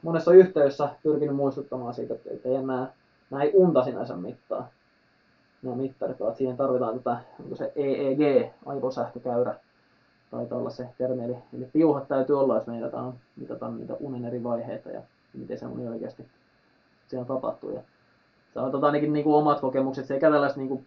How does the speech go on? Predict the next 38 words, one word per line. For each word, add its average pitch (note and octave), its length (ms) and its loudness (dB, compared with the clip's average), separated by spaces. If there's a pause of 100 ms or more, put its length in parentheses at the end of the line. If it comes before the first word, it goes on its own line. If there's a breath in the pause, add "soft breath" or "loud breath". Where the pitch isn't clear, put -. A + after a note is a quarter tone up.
(120)
puhelimen C3+ 580 2
uniäpeistä, B2+ 720 0
mitä, A2 260 -8 (260)
mitä - 160 -12
myös A#2+ 180 -8
liiketunnistimella A#2 880 -8
sitten - 260 -14 (460)
mitataan, B2 400 -4
että A#2 120 -8
myös, A#2+ 260 -6 (240)
myös C#3 200 -12
sormuksen C3 480 0
tiedoista, - 480 -6
niin - 120 -14 (400)
tukee C3+ 280 0
tätä. B2+ 140 0
Mulla C3 120 0
ei C3 60 0
koskaan C#3 360 0
kyllä, C#3+ 280 2
piuhat D#3+ 300 6
ei C3+ 120 2
ollut - 160 -4
päässä, C3 360 6
mutta A#2+ 160 -8
sanoisin, B2 300 -4
että C3 240 -8 (1040 soft breath)
epäilen D3 400 6
kovasti, C#3+ 340 4
on C3+ 220 -4 (280)
ilmeisesti D3+ 520 4
aika C#3 160 2
rauhaton C3+ 380 4
nukkuja, C3+ 320 -4
en B2+ 60 -6
tiedä C3 160 2
kun C3 160 -6
nukun, B2+ 260 -6